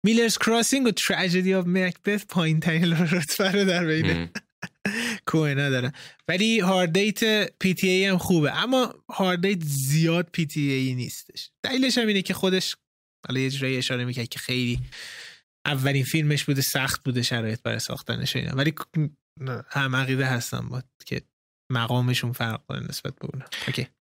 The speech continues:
Speaker 2: کامنت بعدی از
Speaker 1: بعدی.
Speaker 2: آیم نله، گفته که فیلم‌های دو هزار و بیست و دو که منتظرشونه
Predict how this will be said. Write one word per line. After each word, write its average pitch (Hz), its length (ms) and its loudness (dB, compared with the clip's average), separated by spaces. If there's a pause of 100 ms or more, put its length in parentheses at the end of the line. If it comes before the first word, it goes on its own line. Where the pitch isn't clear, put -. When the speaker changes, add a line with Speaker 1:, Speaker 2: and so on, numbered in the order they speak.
(420)
Speaker 2:
کامنت 147 320 4
بعدی 123 360 4
از 123 100 4
Speaker 1:
بعدی. 120 140 2
Speaker 2:
آیم 101 340 4
نله، 92 460 2
گفته 117 400 0
که 127 480 2
فیلم‌های 120 440 2
دو 117 160 4
هزار 98 220 2
و 92 40 0
بیست - 360 0
و 92 60 2
دو 117 340 2
که 107 120 0
منتظرشونه 85 1080 0